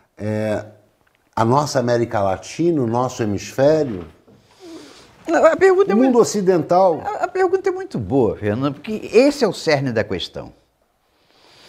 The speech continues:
Speaker 2: Quando a gente considera,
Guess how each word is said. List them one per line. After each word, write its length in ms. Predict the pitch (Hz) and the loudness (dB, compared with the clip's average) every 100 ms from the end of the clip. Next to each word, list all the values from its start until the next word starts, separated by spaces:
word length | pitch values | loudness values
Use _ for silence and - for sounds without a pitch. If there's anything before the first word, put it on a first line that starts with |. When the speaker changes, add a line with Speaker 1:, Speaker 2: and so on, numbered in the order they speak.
| - - - - - - - - | -20 -20 -20 -20 -20 -20 -18 4
Speaker 2:
Quando 200 | 269 269 | 4 6
a 20 | |
gente 240 | 262 - | 2 -2
considera, 1040 | - 202 202 143 90 101 98 82 69 60 | -2 -2 -2 -8 -2 2 2 2 -4 -8